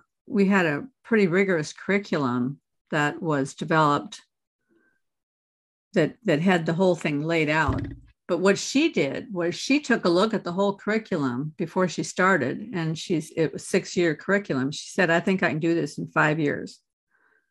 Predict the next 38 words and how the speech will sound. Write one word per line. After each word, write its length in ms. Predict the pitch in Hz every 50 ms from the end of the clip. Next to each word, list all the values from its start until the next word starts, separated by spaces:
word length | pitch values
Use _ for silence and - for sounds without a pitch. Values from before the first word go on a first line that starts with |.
| _ _ _ _ _ _ _ _ -
And 120 | 190 160
so 140 | - 220 185
she 200 | 190 - - 220
just 220 | 196 208 196 202
set 140 | - 208 190
herself, 480 | 175 180 175 160 - 180 165 160 - -
self 300 | - - 185 170 160 -
the 80 | -
task 420 | 156 - - 170 151 151 156 - -
of 100 | 156 -
finishing 460 | - 180 165 160 160 156 - 156 143 139
it 100 | 135 -
in 140 | 160 156 156
five 320 | - 156 143 135 135 147
years 420 | 143 135 135 - - - - - _ _ _ -
or 140 | 165 147
four 200 | 147 - - 165
and 100 | 156 143
a 40 | 139
half 320 | 151 156 147 147 151 - 139
years. 260 | 135 90 - - - _ _ _ _ _ _ _ _ _ _ _ _ _ _ _ _ -
So 460 | 123 - 196 165 156 156 151 156 156 - -
that 280 | - 185 185 208 208 190
got 300 | - 185 175 165 160 165
her 240 | 170 165 160 156 147
motivated 560 | 151 160 165 170 165 151 156 147 143 139 147
to 80 | 165
work 200 | 151 151 139 131 -
really, 200 | 156 156 151 147
really 220 | 139 143 135 135
hard 380 | 131 - 165 156 143 135 139 -
so 140 | - 151 139
it 40 | -
wouldn't 220 | 170 156 147 147
take 220 | - - 202 - -
her 60 | 196
<laughs> 120 | - - -
so 200 | - 254 220